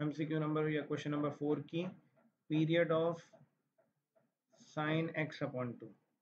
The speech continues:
Period बराबर है, Actual period होता है थ्री सिक्सटी, coefficient of x, x का कोफिशिएंट है वन upon टू, तो ये बन जाएगा सेवन ट्वेंटी डिग्री।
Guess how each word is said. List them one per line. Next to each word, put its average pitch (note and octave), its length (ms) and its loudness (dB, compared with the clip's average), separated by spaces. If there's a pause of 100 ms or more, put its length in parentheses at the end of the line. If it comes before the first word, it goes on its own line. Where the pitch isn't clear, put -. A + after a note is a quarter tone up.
(3500)
Period D3+ 380 2
बराबर C#3+ 440 4
है, D3 240 -2 (1040)
Actual E3 340 0
period D#3+ 380 4
होता D#3 200 2
है D3+ 180 2
थ्री D#3+ 180 2
सिक्सटी, E3 420 -6 (1120)
coefficient D#3+ 500 0
of D#3 80 2
x, E3 280 0 (120)
x - 100 -12
का D#3 120 -2
कोफिशिएंट D3+ 500 -2
है D#3+ 60 2
वन C#3+ 160 0 (100)
upon B2+ 300 -2
टू, A2 100 -8 (1300)
तो D3 60 -2
ये D3 140 2
बन D3 200 0
जाएगा D3 280 0
सेवन D3+ 400 -2
ट्वेंटी D3 340 -2
डिग्री। A#2+ 340 -2